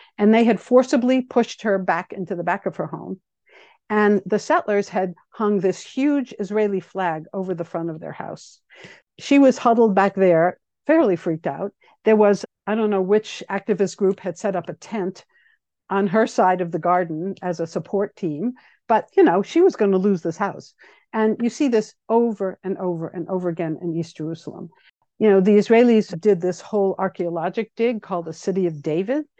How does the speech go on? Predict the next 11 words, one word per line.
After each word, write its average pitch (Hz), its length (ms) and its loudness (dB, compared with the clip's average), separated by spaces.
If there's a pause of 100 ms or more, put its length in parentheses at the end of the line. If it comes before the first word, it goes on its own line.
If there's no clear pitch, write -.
(300)
And 220 200 -4
archaeology 262 760 0
is 190 240 -6
very 208 520 -2 (140)
loaded 180 640 0 (260)
in 170 320 -4
Israel 165 540 -4
and 170 160 0
in 156 100 0
the 165 100 -2
territories. 165 560 -8